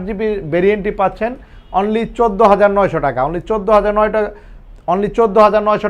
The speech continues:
টাকায় থ্রি ওয়ান নাইন জিরো আট জিবি র্যাম দিয়ে, একশো আঠাশ জিবি এসএসডি দিয়ে এগুলো বিগ কোয়ান্টিটিতে আছে। যাদের লাগবে চলে আসবেন। এছাড়া Yoga স্মার্ট ল্যাপটপ আছে, একদম কার্বন ফাইবার বডি Lenovo Yoga, পনেরো হাজার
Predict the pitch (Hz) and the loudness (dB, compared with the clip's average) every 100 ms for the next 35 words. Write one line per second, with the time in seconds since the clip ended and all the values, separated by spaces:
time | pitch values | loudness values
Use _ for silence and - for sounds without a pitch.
0 | 202 196 208 208 214 214 202 190 196 190 | -2 0 -2 -2 0 0 0 0 -2 0
1 | 214 - 202 185 202 196 190 190 190 190 | -2 2 2 0 -2 0 0 0 -2 0
2 | 196 185 190 190 190 175 190 190 180 208 | 0 0 -2 -2 -2 -2 -4 -4 -2 -2
3 | - - - 175 175 196 139 208 208 208 | -2 -16 -12 -4 0 0 0 -6 -2 -2
4 | 196 190 185 180 185 165 202 170 160 185 | 0 -2 -4 0 0 0 0 0 0 2
5 | 180 165 185 185 196 180 165 190 196 208 | 2 2 -2 -2 2 2 2 -4 -2 0
6 | 202 185 190 196 208 - - 190 202 190 | 2 2 2 4 2 2 0 2 2 2
7 | 196 196 202 160 143 233 - - - 170 | 0 2 0 0 0 -6 -8 -20 -6 -4
8 | 170 185 - 190 190 196 - 175 185 165 | -2 -2 2 4 2 0 2 4 4 2
9 | 175 180 180 160 175 180 180 175 180 170 | 0 2 0 -2 -2 -2 0 2 2 2
10 | 156 - - - 214 233 196 190 | 0 -4 -14 -4 2 4 4 4